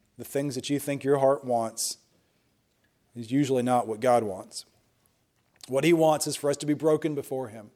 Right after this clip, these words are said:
to be yielding, to be willing, to be used of him however he wants. He does not despise these things. And I'll just add that we certainly can't do it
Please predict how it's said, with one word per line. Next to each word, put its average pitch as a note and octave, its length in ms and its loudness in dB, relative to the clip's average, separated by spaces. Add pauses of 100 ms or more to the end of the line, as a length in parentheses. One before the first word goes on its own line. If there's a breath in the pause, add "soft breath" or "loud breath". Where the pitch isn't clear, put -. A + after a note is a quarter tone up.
(1120)
to C#3 100 -12
be D3+ 340 4 (600)
yielding, D3 480 2
to D3 80 -6
be C#3+ 360 -4
willing, B2+ 460 -4 (760)
to C#3+ 80 -6
be D3+ 100 0
used F3 400 4
of E3 100 2
him D#3+ 240 2
however C#3+ 440 2
he D3 100 0
wants. A#2+ 520 -6 (840)
He C3+ 80 -2
does D3+ 180 4
not E3+ 160 4
despise D#3 560 4
these C3+ 240 -2
things. B2+ 480 -6 (1120 loud breath)
And C3 120 -2
I'll D3 100 4
just C#3+ 160 2
add C#3 240 4
that A#2 80 -8
we B2+ 80 -6
certainly D3 380 -2
can't C#3+ 260 -6
do C3+ 160 -2
it A#2 240 -6